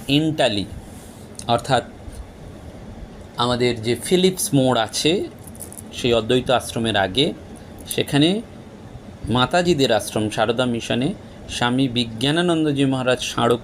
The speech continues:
বক্তৃতা অনুষ্ঠান হবে এবং সেখানে স্বামী বিজ্ঞানানন্দজির জীবনের কিছু কথা আমরা আজকে সন্ধ্যায়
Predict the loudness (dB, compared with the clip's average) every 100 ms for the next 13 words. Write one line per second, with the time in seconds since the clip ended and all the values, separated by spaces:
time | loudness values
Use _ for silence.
0 | 0 -2 -2 -2 0 0 -4 -4 -4 -2
1 | -2 -2 -6 -16 -16 -16 -4 0 0 0
2 | 0 2 2 4 4 4 -2 -2 0 2
3 | 2 2 2 2 0 -4 -18 -18 -8 -2
4 | 2 4 6 4 2 -4 -2 -2 -2 0
5 | 0 2 2 0 0 0 2 -2 0 0